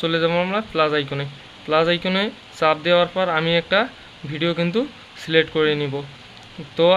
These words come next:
আমি আমার একটা পছন্দের ভিডিও সিলেক্ট করে নিতেছি। মনে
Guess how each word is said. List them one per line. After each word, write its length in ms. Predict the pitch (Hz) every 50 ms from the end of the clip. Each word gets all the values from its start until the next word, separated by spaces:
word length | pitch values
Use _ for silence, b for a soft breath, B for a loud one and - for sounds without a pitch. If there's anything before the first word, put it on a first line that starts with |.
| 170 165
আমি 140 | 156 165 170 170 170
আমার 140 | 165 170 170 165
একটা 160 | 165 - - 208 226 - - - - - - -
পছন্দের 420 | 160 151 - 175 170 170 175 160 143
ভিডিও 220 | 156 147 170 190 214 262 247 - - B B B B B - -
সিলেক্ট 260 | - 151 156 151 151 -
করে 140 | 165 170 202 269 - - - - - - - - 156
নিতেছি। 360 | 151 143 151 143 139 - 143 139 - - - - - - - - - - - - - - - - - - - - - - - - - - - - - - - - - - - - - - 160 147
মনে 200 | 151 160 170 175